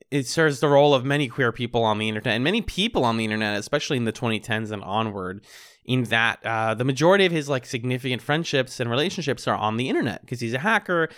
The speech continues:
He's got his hacker communities. He's probably, it's twenty sixteen, so he might still be in some I R C chats. He's probably on a lot of forums. Um, I don't think Discord's really big yet, but that's where he would eventually presumably migrate to.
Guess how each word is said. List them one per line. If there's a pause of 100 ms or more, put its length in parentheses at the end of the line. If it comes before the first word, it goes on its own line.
(220)
He's
got
his
hacker
communities.
He's
probably, (280)
it's
twenty
sixteen,
so
he
might
still
be
in
some
I
R
C
chats.
He's
probably
on
a
lot
of
forums. (420)
Um,
I
don't
think
Discord's
really
big
yet,
but
that's
where
he
would
eventually
presumably
migrate
to.